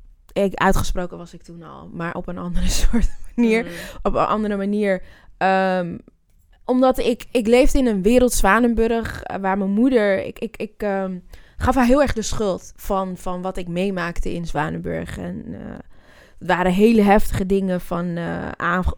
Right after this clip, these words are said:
Speaker 1: a-, aangevallen worden door n-, m-, mensen die zichzelf nazi's noemden. St-, stenen naar je hoofd gegooid krijgen. Echt van alles en nog wat. Dus voor mij,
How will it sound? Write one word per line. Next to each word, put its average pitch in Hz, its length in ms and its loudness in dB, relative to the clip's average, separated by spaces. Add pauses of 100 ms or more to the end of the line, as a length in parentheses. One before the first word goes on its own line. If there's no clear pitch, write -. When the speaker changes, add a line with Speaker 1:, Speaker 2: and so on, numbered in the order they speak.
Speaker 1:
a-, 175 200 -4
aangevallen 185 480 -8
worden 175 280 -6
door 170 480 -6
n-, 170 200 -8
m-, - 320 -14
mensen 175 380 -8
die 170 120 -6
zichzelf - 380 0
nazi's 175 500 -4
noemden. 170 500 -10 (420)
St-, - 360 -14
stenen 190 500 0
naar 160 160 -4
je 165 80 2
hoofd 185 360 -2
gegooid 180 420 -8
krijgen. 175 320 -2
Echt - 160 -6
van 233 160 -4
alles 226 340 2
en 202 120 -4
nog 214 160 -6
wat. 190 140 -6
Dus 196 140 -8
voor 202 160 -6
mij, 214 320 -2